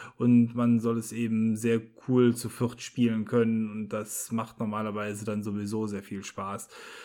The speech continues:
Also mal, mal schauen, aber ich glaub, das kommt schon am fünfundzwanzigsten März raus. Bis dahin werde ich bei weitem nicht mit, ähm, Elden Ring fertig sein. Ich weiß noch nicht, wann wir uns das vornehmen, wenn wir es dann als Gruppe kaufen, aber,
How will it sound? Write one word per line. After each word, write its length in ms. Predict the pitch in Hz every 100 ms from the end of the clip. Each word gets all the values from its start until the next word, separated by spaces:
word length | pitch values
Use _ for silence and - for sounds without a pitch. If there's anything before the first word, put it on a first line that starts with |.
| - - -
Also 320 | 113 110 107 - -
mal, 160 | 113
mal 240 | 110 117 117
schauen, 380 | 135 120 104
aber 520 | 104 120 117 113 - - -
ich 140 | -
glaub, 220 | 135 127
das 180 | 120 -
kommt 240 | 139 143
schon 160 | 139 131
am 100 | 110
fünfundzwanzigsten 840 | - 143 131 - 127 123 120 - 127
März 300 | 131 - 123
raus. 240 | 120 120
Bis 100 | 117
dahin 220 | 123 117
werde 100 | 117
ich 160 | 117 -
bei 260 | 110 107
weitem 440 | 117 131 143 131 117
nicht 260 | 117 -
mit, 240 | 120 113 - - 104
ähm, 240 | 113 107
Elden 260 | 113 123 117
Ring 160 | 113 107
fertig 400 | 127 123 - 120
sein. 320 | 123 117 117 - - - -
Ich 120 | -
weiß 300 | 120 120 120
noch 140 | 117
nicht, 340 | 117 117 - 117
wann 180 | 127
wir 120 | 123 113
uns 200 | 120 -
das 320 | 117 117 -
vornehmen, 600 | - 127 123 117 117 113
wenn 160 | 120
wir 80 | 120
es 120 | 110
dann 200 | - 110
als 240 | 104 107 -
Gruppe 240 | 123 123
kaufen, 480 | - 117 117 120 110
aber, 320 | 98 107 104